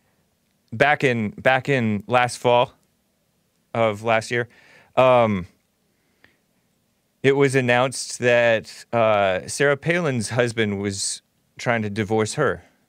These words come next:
or working on that. And then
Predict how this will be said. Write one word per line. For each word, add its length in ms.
or 160
working 340
on 180
that. 240
And 180
then 500